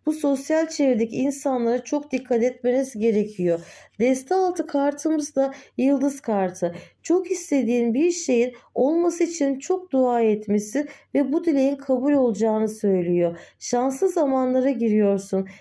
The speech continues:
Yıldızın parlıyor, enerjin yükseliyor, dileğin kabul oluyor. Her şey çok güzel olacak hayatında dedi. Şimdi yıldız kartıyla başlayalım, toparlamam gerekirse. Çok istediği bir şey olacak dedi.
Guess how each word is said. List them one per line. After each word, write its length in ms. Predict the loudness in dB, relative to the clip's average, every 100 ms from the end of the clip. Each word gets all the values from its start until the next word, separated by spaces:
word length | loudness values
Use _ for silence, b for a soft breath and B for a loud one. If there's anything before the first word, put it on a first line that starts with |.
| B
Yıldızın 560 | 2 2 2 0 0 -2
parlıyor, 840 | -2 -2 0 0 2 2 2 0 B B
enerjin 680 | 0 2 2 2 2 2 2
yükseliyor, 960 | 0 -2 -2 0 2 2 2 2 0 B B _
dileğin 380 | 2 4 2 0
kabul 400 | 0 0 2 2
oluyor. 580 | 4 4 2 2 0 B B
Her 240 | -4 0 0
şey 320 | 0 0 -2
çok 280 | -2 -4 -2
güzel 240 | -2 2
olacak 440 | 2 2 0 -2 0
hayatında 680 | 0 0 -2 -2 0 2
dedi. 320 | 2 0 -2 -4 B B -12
Şimdi 340 | 0 2 4 4
yıldız 360 | 2 0 -2
kartıyla 600 | -2 0 0 0 0 2
başlayalım, 560 | 2 0 0 2 2 2
toparlamam 760 | -2 0 0 2 2 0 0
gerekirse. 760 | 2 2 2 0 -4 -2 -4 -4 B B B B B _
Çok 260 | 0 2
istediği 580 | 2 2 0 2 2 2
bir 140 | 2 2
şey 380 | 0 0 0 0
olacak 600 | 0 0 2 0 0 -2
dedi. 320 | 0 0